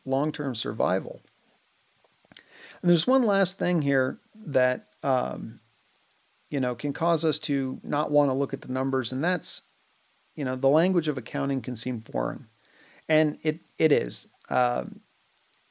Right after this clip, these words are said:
and, and there are nuances within that language where we say sales and revenue aren't the same thing to an accountant.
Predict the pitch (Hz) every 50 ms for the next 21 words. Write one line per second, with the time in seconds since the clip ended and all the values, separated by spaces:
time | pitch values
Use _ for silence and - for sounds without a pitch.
0 | _ _ - 143 135 135 - 147 143 139 143 147 143 139 139 139 135 139 147 165
1 | 196 220 208 185 160 151 139 - 139 135 113 135 135 135 113 - 185 214 208 185
2 | 147 - - - - 120 120 120 117 120 127 - 135 - - 139 135 131 131 127
3 | 127 127 131 131 127 117 - - 139 135 131 127 123 113 - - - - - -
4 | - _ _ _ _ _ _ - - - - 165 170 175 156 143 143 135 131 143
5 | 156 165 151 143 135 131 131 127 135 143 156 156 - 139 127 - - 143 135 135
6 | 131 120 - 165 175 156 127 113 120 117 110 - _ _ _ _ _ _ _ _
7 | _ - - 139 135 123 117 113 - - 185 190 - - 113 117 120 113